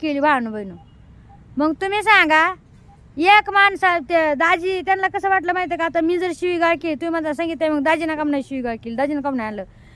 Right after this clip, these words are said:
तर कसं होतंय माहिती आहे का, मी दाजीला म्हणते हजार वेळेस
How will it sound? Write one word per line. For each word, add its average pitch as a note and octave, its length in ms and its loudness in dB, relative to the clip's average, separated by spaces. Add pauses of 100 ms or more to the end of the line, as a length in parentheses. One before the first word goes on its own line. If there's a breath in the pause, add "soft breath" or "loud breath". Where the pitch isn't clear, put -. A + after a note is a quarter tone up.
(400 soft breath)
तर D#4+ 140 8
कसं G4+ 280 2
होतंय G4 280 6
माहिती F#4+ 220 2
आहे E4+ 40 0
का, E4+ 80 0
मी E4+ 140 0
दाजीला F4 340 2
म्हणते E4+ 240 -2
हजार C4 320 2
वेळेस D4+ 260 2